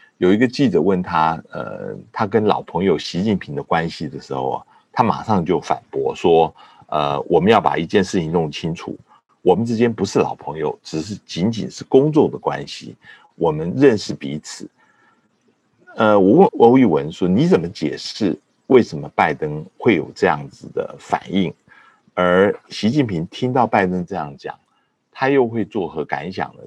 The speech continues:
这个事情其实很有趣，因为，呃，欧玉文整个在写他这一本，呃，拜登的书的时候，是从拜登的个人的特质来分析。我们听他怎么讲。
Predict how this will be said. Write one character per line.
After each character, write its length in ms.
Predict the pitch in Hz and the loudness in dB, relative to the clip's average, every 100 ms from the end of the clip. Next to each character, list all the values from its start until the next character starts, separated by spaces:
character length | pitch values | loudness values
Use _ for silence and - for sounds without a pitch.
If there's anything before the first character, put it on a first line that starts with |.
| - | -2
这 120 | 220 | 0
个 80 | 180 | 0
事 160 | - | -2
情 360 | 151 107 98 101 - - _ | -4 -2 -2 -4 -12 -20 _
其 200 | - - | -10 -6
实 120 | 110 120 | -4 -4
很 200 | 95 113 | -4 0
有 200 | 104 76 | 0 0
趣， 240 | - 104 | -6 -6
因 160 | 98 113 | -4 -2
为， 320 | 104 87 73 _ _ _ | -2 -2 -6 _ _ _
呃， 160 | - 82 | -12 -6
欧 200 | - 139 | 0 2
玉 120 | 139 | 2
文 320 | 90 78 82 - | 0 -4 -8 -10
整 200 | 78 73 | -10 -6
个 180 | 117 101 | -2 0
在 280 | 104 85 78 | 0 -4 -6
写 480 | - - 78 - _ | -14 -12 -10 -10 _
他 200 | - 90 | -6 -6
这 140 | 95 | -4
一 80 | 87 | -6
本， 280 | 87 71 64 - _ | -4 -8 -8 -20 _
呃， 260 | - - - | -16 -16 -2
拜 200 | 107 101 | 0 0
登 240 | 90 85 | -2 -10
的 100 | 78 | -12
书 360 | 73 - 95 92 | -14 -10 -8 -6
的 100 | 76 | -6
时 180 | - - | -10 -18
候， 240 | - 73 - _ _ | -10 -10 -10 _ _
是 160 | - 120 | -8 -8
从 240 | 107 76 95 | -6 -12 -4
拜 220 | 117 90 | -2 -2
登 320 | 80 87 90 - - | -4 -4 -6 -12 -10
的 120 | 78 - - | -10 -10 0
个 180 | 156 | 4
人 300 | 98 76 76 | 4 2 -6
的 140 | - 73 | -10 -12
特 320 | - 185 104 | -2 2 2
质 340 | - - - _ _ _ | 0 -20 -20 _ _ _
来 180 | - 78 | -8 -8
分 260 | 85 90 87 | -2 -4 -4
析。 300 | - - 78 | -10 -16 -10
我 120 | 80 | -10
们 120 | 82 | -10
听 200 | 82 104 | -12 -8
他 180 | 92 90 | -6 -6
怎 160 | 87 - | -8 -14
么 100 | 69 | -18
讲。 160 | - | -20